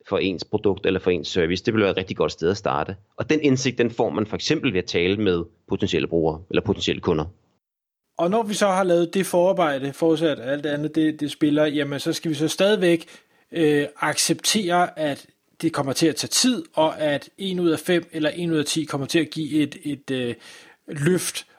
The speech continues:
Speaker 2: Resten vil måske være ligegyldigt, eller, eller vil give et fald, og, og det skal vi ligesom have, have ressourcer og, og f-, og forståelse for, at det, det er bare sådan, det er.
Speaker 1: Den kække måde at sige det på er, at en test, der giver minus,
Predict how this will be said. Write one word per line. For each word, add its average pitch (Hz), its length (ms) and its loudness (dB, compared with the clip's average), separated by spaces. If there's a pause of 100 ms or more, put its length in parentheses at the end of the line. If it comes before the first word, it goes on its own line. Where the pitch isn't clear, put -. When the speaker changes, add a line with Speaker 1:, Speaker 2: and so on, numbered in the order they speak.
(100)
Speaker 2:
Resten 165 380 2
vil 160 100 4
måske 147 280 0
være 131 120 2
ligegyldigt, 156 480 0
eller, 127 200 -2
eller 135 260 -6
vil 120 160 -6
give 165 200 -2
et 139 80 -8
fald, 143 260 -2
og, 139 140 -6
og 131 140 -10
det 151 80 -4
skal 160 140 -4
vi 147 40 -2
ligesom 151 280 -2
have, 135 220 0
have 123 280 -6
ressourcer 165 580 2
og, 135 440 0 (160)
og - 20 -12
f-, - 500 -20
og - 80 -18
forståelse 156 680 -2
for, 143 220 0
at 131 320 -10
det, - 140 -10
det 151 80 0
er - 40 -18
bare 143 160 0
sådan, 139 280 -6
det 120 180 -6
er. 101 80 -8 (460)
Speaker 1:
Den 131 140 2
kække 165 300 2
måde 139 200 6
at 143 80 4
sige 143 160 -4
det - 100 -8
på 127 160 2
er, 101 200 0 (360)
at 113 120 -2
en 113 160 -2
test, 151 260 0 (260)
der 110 260 0
giver 107 300 0
minus, 139 500 2